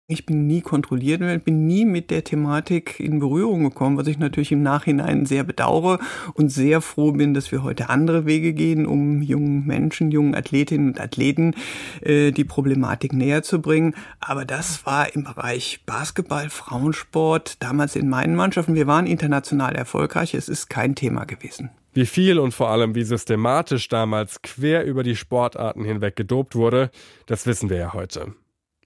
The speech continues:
Speaker 2: Anabole Steroide haben im Sport zum Tagesgeschäft gehört. Nicht nur in der D D R oder in der Sowjetunion, überall auf der Welt. Auch in der Bundesrepublik.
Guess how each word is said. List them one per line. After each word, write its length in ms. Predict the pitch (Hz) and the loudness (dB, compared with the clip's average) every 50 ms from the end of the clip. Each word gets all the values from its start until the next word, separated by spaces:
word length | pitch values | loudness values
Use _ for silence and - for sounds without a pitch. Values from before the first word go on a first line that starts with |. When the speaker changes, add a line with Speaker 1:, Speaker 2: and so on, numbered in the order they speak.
| _ _ | _ _
Speaker 2:
Anabole 540 | - 127 131 135 127 127 151 165 170 170 160 | 0 2 2 2 4 4 4 4 4 2 2
Steroide 640 | - - 139 127 113 120 - 139 151 156 156 143 123 | 2 0 0 0 0 0 -2 0 0 2 2 2 2
haben 140 | 123 117 | 2 0
im 120 | 120 113 107 | 0 0 -2
Sport 380 | - - - 120 110 107 - | -4 -4 -2 -2 -2 0 0
zum 180 | - 139 127 117 | -2 -2 -2 -2
Tagesgeschäft 760 | - - 107 95 95 90 95 - - 92 - - 85 - - - | -4 -4 -4 -4 -4 -6 -8 -8 -8 -8 -6 -8 -10 -10 -10 -12
gehört. 480 | 87 87 90 - - - - - - _ _ _ _ _ _ _ _ _ - | -10 -10 -10 -12 -12 -12 -12 -14 -14 _ _ _ _ _ _ _ _ _ -4
Nicht 240 | 123 127 110 - 123 | -2 -2 0 2 2
nur 240 | 113 110 104 104 | 4 4 2 2
in 160 | 104 107 104 101 | 0 -2 0 0
der 120 | 98 95 | 0 0
D 120 | 92 101 | 0 0
D 120 | 95 98 98 | 0 0 0
R 300 | 92 107 120 127 117 98 | 0 0 2 2 0 0
oder 260 | 98 98 98 92 95 | 0 -2 -2 -2 -4
in 100 | 95 87 | -4 -6
der 100 | 92 90 | -4 -4
Sowjetunion, 760 | 92 92 90 120 131 127 - 110 98 104 104 107 113 110 110 - _ _ _ _ - | -2 -2 0 0 0 0 0 0 0 2 2 2 0 -2 -4 -8 _ _ _ _ 0
überall 420 | 208 202 151 127 101 85 92 90 | 2 2 4 2 0 -2 -4 -6
auf 100 | 87 - | -6 -8
der 140 | - 95 87 | -8 -8 -10
Welt. 340 | - - 95 95 - - - _ _ _ _ _ _ _ _ _ _ - | -10 -10 -14 -14 -18 -20 -20 _ _ _ _ _ _ _ _ _ _ -6
Auch 240 | - 107 104 104 | -2 -2 -2 0
in 80 | 123 127 | 0 0
der 80 | 139 135 | 0 2
Bundesrepublik. 840 | 156 151 120 107 95 - - 92 98 95 98 - - - - - | 2 2 2 0 -2 -4 -6 -8 -8 -8 -8 -10 -12 -14 -18 -20